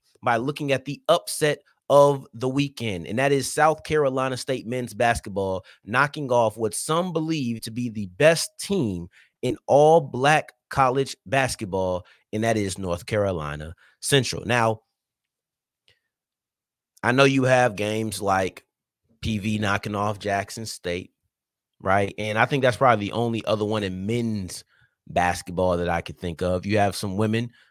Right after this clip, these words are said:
like, I think Nor-, Norfolk State lost on women's, the women's side, right? Um, Coach Jones actually got a, a big achievement on the men's side,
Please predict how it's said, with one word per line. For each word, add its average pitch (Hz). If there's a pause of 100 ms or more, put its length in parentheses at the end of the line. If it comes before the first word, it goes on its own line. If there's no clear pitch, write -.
(100)
like, 92
I 101
think 110
Nor-, 117
Norfolk 110
State -
lost 107
on 95
women's, 104 (260)
the 87
women's 95
side, 82
right? 92 (460)
Um, 87 (840)
Coach 101
Jones 113
actually 101
got 80
a, 78
a 73
big 82 (540)
achievement 123 (120)
on 71
the 62
men's 101
side, 53